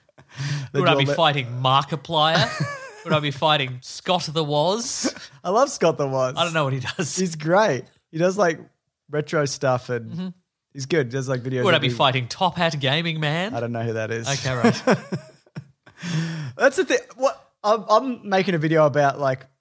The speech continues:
Speaker 1: what it's like to be a YouTuber, right?
Speaker 2: Oh,
Speaker 1: I'm kind of
Speaker 2: really?
Speaker 1: slowly putting it together.
Speaker 2: Uh-huh.
Speaker 1: Just, like, all these weird things are like, "That's a weird thing,"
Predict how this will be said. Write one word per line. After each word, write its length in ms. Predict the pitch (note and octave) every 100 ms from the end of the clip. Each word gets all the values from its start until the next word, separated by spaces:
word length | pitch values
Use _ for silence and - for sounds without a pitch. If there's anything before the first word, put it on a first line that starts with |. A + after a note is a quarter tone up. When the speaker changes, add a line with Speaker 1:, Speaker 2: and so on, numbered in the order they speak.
| _ C3 -
Speaker 1:
what 220 | C#3 C#3
it's 160 | C3 -
like 180 | B2+ B2
to 80 | B2
be 220 | B2 A#2+
a 80 | A#2
YouTuber, 520 | A#2+ - B2 G#2+ G#2+
right? 180 | G#2+ B2+
Speaker 2:
Oh, 60 | G3+
Speaker 1:
I'm 40 | C#3+
kind 20 |
of 40 | F3 C4
Speaker 2:
really? 120 | -
Speaker 1:
slowly 340 | E3+ E3 D#3+
putting 240 | D3+ C#3+ C3+
it 100 | C3+
together. 340 | A#2+ B2 A#2
Speaker 2:
Uh-huh. 140 | B2
Speaker 1:
Just, 160 | D#3 C3
like, 140 | D#3
all 80 | D#3
these 180 | C#3 B2+
weird 280 | B2+ C3+ C3
things 220 | C3 A#2+
are 40 |
like, 140 | C3+ D3
"That's 180 | - A#3
a 60 |
weird 340 | D3 B2+ B2 A2
thing," 380 | A#2 A2 G#2+